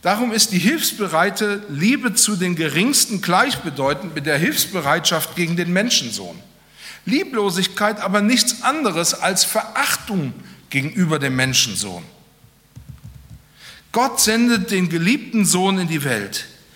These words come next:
Der Sohn bringt die Vergebung der Sünden, auf die der Mensch antwortet mit dankbarer Liebe und antworten soll mit unbedingter Hilfs- und Vergebungsbereitschaft gegen den Mitmenschen."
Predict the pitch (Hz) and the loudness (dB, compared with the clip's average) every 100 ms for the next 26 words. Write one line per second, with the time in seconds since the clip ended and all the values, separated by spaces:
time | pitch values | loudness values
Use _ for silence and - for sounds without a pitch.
0 | - - - 185 170 254 294 220 226 220 | -20 -16 -2 0 2 2 2 0 0 2
1 | 220 220 175 208 262 269 262 233 202 196 | 2 2 2 2 2 2 0 2 2 4
2 | 190 190 - 131 - - - - - - | 4 2 -2 -12 -14 -20 -20 -20 -20 -20
3 | - - 139 165 156 135 135 165 277 311 | -14 -8 -6 -4 -2 -2 0 0 2 0
4 | - - - - 156 233 220 180 175 175 | -2 -4 -14 -2 2 2 0 0 0 0
5 | 185 185 - 127 151 - - - 156 202 | -2 -6 -6 -4 -4 -4 -6 0 2 0
6 | - 160 143 135 139 147 127 104 101 - | 0 0 2 0 0 -2 -4 -8 -12 -20
7 | - - - _ - 135 - 151 147 123 | -20 -20 -20 _ -12 -10 -2 -2 -2 -2
8 | 113 98 110 110 151 254 311 - - - | -4 -2 -4 -2 0 0 -4 -12 -20 -16
9 | - 131 - 262 320 247 175 196 185 151 | -12 -10 -2 -2 0 -2 0 0 0 0
10 | 139 233 240 - 151 123 117 131 156 165 | 0 -2 0 -2 -2 -6 -4 -2 -2 -2
11 | - - 127 127 139 - 131 - - - | -4 -4 -2 -2 0 -2 -4 -8 -14 -20
12 | - - - - 143 127 120 123 123 135 | -20 -20 -16 -6 -4 -4 -6 -8 -8 -10
13 | - 104 87 - | -12 -12 -4 -4